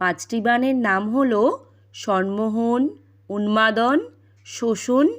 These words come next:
তাপন এবং স্তম্ভন। ছয়, ছয়ে ঋতু, ঋতু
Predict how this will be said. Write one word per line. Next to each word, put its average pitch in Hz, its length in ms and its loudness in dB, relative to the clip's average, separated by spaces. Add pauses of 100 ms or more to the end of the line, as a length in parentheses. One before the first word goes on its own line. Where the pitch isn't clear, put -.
(400)
তাপন 247 500 2 (300)
এবং 190 360 0 (460)
স্তম্ভন। 269 880 2 (880)
ছয়, 254 680 2 (840)
ছয়ে 208 520 0 (600)
ঋতু, 277 580 2 (720)
ঋতু 185 500 -6